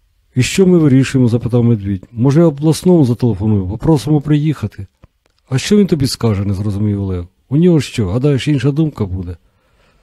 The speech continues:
«А в нас взагалі немає ніякої. Пацієнта обстежили. Від і до. Аналізи в нормі, обстеження норма, по трубках не тече, все гаразд, а хворий кінчається». «Ну, припустимо, не кінчається», зауважив Олег,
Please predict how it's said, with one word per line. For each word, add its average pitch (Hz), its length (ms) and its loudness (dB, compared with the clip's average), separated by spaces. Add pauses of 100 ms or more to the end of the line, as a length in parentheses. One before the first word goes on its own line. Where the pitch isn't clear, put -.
(580)
«А 120 60 -4
в 131 40 2
нас 170 160 4
взагалі 156 380 2
немає 151 340 4
ніякої. 98 640 0
Пацієнта 175 560 0
обстежили. 117 720 -2 (680)
Від 151 220 0
і 135 120 2
до. 101 320 -2 (680)
Аналізи 147 580 2
в 92 120 -6
нормі, 120 400 2
обстеження 107 680 -2
норма, 117 480 2 (200)
по 139 120 -2
трубках 160 440 -2
не 113 80 0
тече, 127 400 -4
все 160 280 -2
гаразд, 113 500 -2 (180)
а 127 80 -8
хворий 160 320 2
кінчається». 101 720 -4 (720)
«Ну, 135 120 4
припустимо, 160 640 2
не 156 80 4
кінчається», 156 640 2
зауважив 107 500 0
Олег, 95 340 -4